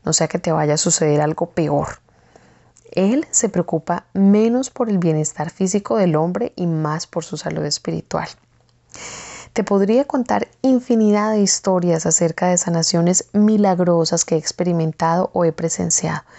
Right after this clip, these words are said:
pero ¿es eso lo que realmente importa? Con frecuencia, cuando nos enfocamos en nuestra necesidad de sanación física, nos olvidamos de pedirle al Espíritu Santo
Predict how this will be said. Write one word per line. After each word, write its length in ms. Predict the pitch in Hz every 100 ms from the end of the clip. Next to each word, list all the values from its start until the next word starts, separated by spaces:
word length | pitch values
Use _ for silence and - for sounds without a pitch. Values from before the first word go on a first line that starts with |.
| - - - -
pero 280 | 180 - _ _
¿es 160 | 185 180
eso 220 | 202 240
lo 100 | 233
que 100 | 196
realmente 480 | 190 170 175 202 226
importa? 520 | 220 233 233 - 277 _ _ _ _ _ - - - - - -
Con 180 | - 180
frecuencia, 760 | 170 165 - 208 233 233 311 339
cuando 260 | - 214 170
nos 200 | 165 -
enfocamos 540 | 165 165 - 160 165
en 240 | 220 196 185
nuestra 400 | 180 170 - 160
necesidad 640 | 156 - 156 170 160 147
de 100 | 170
sanación 720 | - 185 170 - - 160 160
física, 840 | 165 - - 214 196 - 180 - 190 - - - -
nos 160 | 175 180
olvidamos 480 | 156 156 147 151
de 80 | 180
pedirle 600 | 180 170 160 156 180 185 _
al 160 | 165
Espíritu 800 | 156 156 - - 208 240 247 254
Santo 600 | - - 190 175 - 220